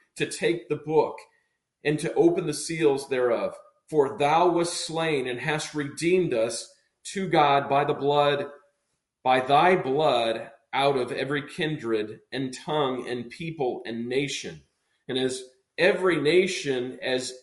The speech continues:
at, is at a standstill today, they have a chance to consider the Lamb. In verse ten, and it says,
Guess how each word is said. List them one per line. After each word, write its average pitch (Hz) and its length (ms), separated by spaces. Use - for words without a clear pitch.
at, 143 240
is 139 140
at 135 160
a 123 80
standstill 139 840
today, 117 760
they 147 160
have 139 160
a 135 100
chance 135 400
to 139 80
consider 120 840
the 131 320
Lamb. 117 580
In 131 120
verse 151 380
ten, 160 240
and 135 120
it 95 80
says, 139 460